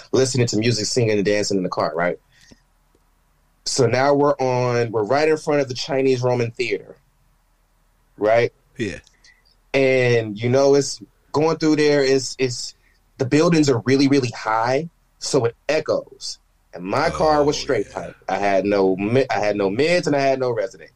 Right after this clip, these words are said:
Speaker 2: Mm.
Speaker 1: It was just all beast, right? So this car stops in front of me,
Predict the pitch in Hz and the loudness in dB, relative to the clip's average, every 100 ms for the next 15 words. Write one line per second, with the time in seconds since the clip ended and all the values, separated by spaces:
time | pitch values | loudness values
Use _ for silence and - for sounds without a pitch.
0 | - 101 80 - 123 135 131 117 113 - | -10 -10 -8 -2 2 4 2 0 -6 -4
1 | - 110 113 107 90 92 - - - - | 0 2 4 2 -2 -8 -6 -10 -12 -6
2 | 95 101 101 _ _ _ _ _ _ _ | -2 0 -2 _ _ _ _ _ _ _
3 | - _ _ - 120 101 117 - - - | -20 _ _ -8 -4 -2 -2 -4 -6 0
4 | 180 165 127 107 107 _ _ _ _ _ | 0 2 2 0 -2 _ _ _ _ _
5 | _ _ _ _ _ _ _ - - - | _ _ _ _ _ _ _ -14 -10 -6
6 | - 180 185 - 143 135 - 165 185 160 | -2 -2 -2 -4 -2 -2 -2 0 0 0
7 | 104 | -4